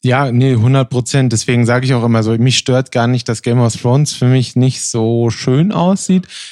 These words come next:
Ich find's eher toll zu sehen, dass es noch Sachen gibt, die so aussehen. Und ein perfektes Beispiel dafür sind, dass man, dass Leute sagen so, "Deswegen sind Visual Effects schlecht" oder "Deswegen sind heute alle Visual Effects schlecht", ist halt nicht so. Es ist halt, dass da ganz, ganz viel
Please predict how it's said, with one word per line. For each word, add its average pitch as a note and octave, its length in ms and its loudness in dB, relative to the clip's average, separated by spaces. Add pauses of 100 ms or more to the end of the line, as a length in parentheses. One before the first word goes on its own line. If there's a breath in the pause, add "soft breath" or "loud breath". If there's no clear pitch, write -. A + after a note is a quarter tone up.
(120 loud breath)
Ich C3 200 -2
find's C#3+ 240 -2
eher B2 260 -2
toll C3 300 0
zu - 140 -4
sehen, C3 300 0
dass B2 180 0
es B2+ 140 -2
noch B2 140 0
Sachen B2 320 -2
gibt, A#2+ 200 -4
die C3+ 100 0
so C#3 180 2
aussehen. A2 540 0 (200 loud breath)
Und B2+ 160 -4
ein - 100 -4
perfektes A#2+ 520 -2
Beispiel A#2+ 380 -2
dafür A#2+ 420 0
sind, B2 240 -2
dass A#2 200 -4
man, A2+ 220 -2 (420 loud breath)
dass A2 200 -6
Leute A#2+ 180 -2
sagen A#2 220 0
so, A2+ 300 -2
"Deswegen A#2 400 -4
sind A2 180 -2
Visual B2+ 240 -2
Effects A#2 300 -6
schlecht" A#2 320 -4
oder A2 120 -2
"Deswegen A#2 320 -4
sind A2 220 -4
heute B2 280 -2
alle A#2+ 220 -2
Visual B2+ 280 -2
Effects A2 320 -6
schlecht", A#2+ 260 -6 (420 loud breath)
ist D#3 240 -2
halt B2 220 0
nicht G2+ 220 -2
so. F#2+ 240 -4
Es F#2+ 180 -6
ist B2 140 -2
halt, B2 260 0 (460 loud breath)
dass A#2 240 -4
da B2+ 500 -2
ganz, C3+ 420 -2
ganz B2 300 0
viel B2 540 -2